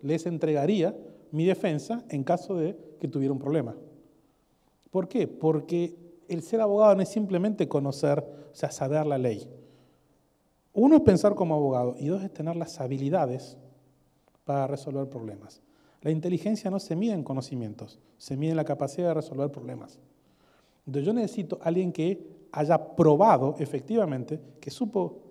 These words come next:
plantarse ante situaciones difíciles. Eso se llama discrecionalidad fundada. Cuando ellos hicieron públicos el listado de los puntajes, a mí no me dice nada. Eso me dice que la mejor puntuada es la doctora Llanes,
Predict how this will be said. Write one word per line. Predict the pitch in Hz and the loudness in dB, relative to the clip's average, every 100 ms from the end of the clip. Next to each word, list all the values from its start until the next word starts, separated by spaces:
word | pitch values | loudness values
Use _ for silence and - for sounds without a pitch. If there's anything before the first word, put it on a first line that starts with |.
| - | -8
plantarse | - 143 127 151 151 | -4 -4 -2 -2 -4
ante | 147 | -8
situaciones | 139 143 131 160 | -8 -8 -8 -10
difíciles. | 147 127 127 - - - _ _ _ _ - | -10 -12 -16 -18 -20 -20 _ _ _ _ -6
Eso | 247 | -4
se | |
llama | 202 208 | -2 -2
discrecionalidad | 202 190 202 190 170 156 170 | -4 -4 -6 -6 -8 -6 -6
fundada. | - 160 131 110 - - _ _ _ _ _ _ _ _ _ _ _ _ | -8 -8 -8 -8 -16 -20 _ _ _ _ _ _ _ _ _ _ _ _
Cuando | 160 170 | -6 -2
ellos | 254 269 | -2 -2
hicieron | - - 226 202 | -4 -6 -4 -4
públicos | - 214 170 - 139 | -2 -2 -2 -6 -8
el | 139 | -8
listado | 131 - 175 190 170 151 | -8 -6 -2 0 0 0
de | 151 151 - - - | -2 -4 -14 -18 -14
los | 147 | -14
puntajes, | - 165 147 - 127 - _ _ _ _ | -10 -8 -8 -10 -16 -20 _ _ _ _
a | 202 | -10
mí | 233 | -6
no | |
me | 220 214 | -6 -6
dice | 208 214 | -8 -8
nada. | 214 131 - - - _ _ _ | -6 -6 -10 -20 -20 _ _ _
Eso | 156 220 | -8 -4
me | 226 | -2
dice | 233 226 233 | -2 -4 -6
que | - 202 240 - - - | -2 -2 -2 -10 -20 -8
la | 165 170 | -2 0
mejor | 170 - 202 | 0 0 0
puntuada | 208 196 - 180 | 0 -4 0 0
es | 180 | 0
la | |
doctora | 165 143 165 156 | -2 -2 -4 -4
Llanes, | 135 117 - - | -4 -6 -12 -20